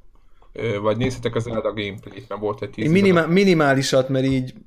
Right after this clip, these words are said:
Speaker 2: be akarom fogadni megfelelő időben.
Speaker 1: Uh-huh. Ö,
Speaker 2: Tehát,
Speaker 1: ja,
Speaker 2: hogy
Speaker 1: hogy nem akarod magadnak a
Speaker 2: Aha,
Speaker 1: poént.
Speaker 2: aha, aha, aha.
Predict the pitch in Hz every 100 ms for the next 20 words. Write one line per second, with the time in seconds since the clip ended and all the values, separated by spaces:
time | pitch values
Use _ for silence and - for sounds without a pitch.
0 | - - - 147 131 165 190 127 135 123
1 | 117 117 - - 127 - 123 117 120 127
2 | 127 135 139 - - - - - - -
3 | - 117 156 202 - - - _ - -
4 | 127 127 139 139 131 139 139 - 143 139
5 | 127 127 135 269 254 240 214 208 196 208
6 | 170 165 185 175 - 147 165